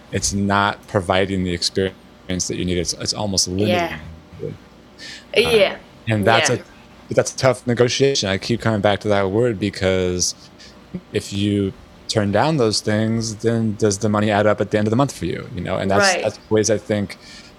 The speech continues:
Speaker 1: um, interesting, uh, window for me to look into for other people's lives of, like, well, how, how have you been able to propel your career? Did it result in turning down gigs, or did you just wait till you had something better?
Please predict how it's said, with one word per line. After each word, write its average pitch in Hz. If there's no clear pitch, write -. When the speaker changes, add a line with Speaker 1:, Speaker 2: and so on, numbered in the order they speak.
Speaker 1:
um, 95
interesting, 110
uh, 98
window 117
for 98
me 101
to 98
look 98
into 101
for 110
other 101
people's 101
lives 98
of, 90
like, 92
well, 101
how, 131
how 139
have 123
you 127
been 120
able 110
to 101
propel 110
your 101
career? 101
Did 92
it 101
result 98
in 95
turning 98
down 87
gigs, 135
or 113
did 98
you 101
just 95
wait 101
till 95
you 95
had 90
something 87
better? 101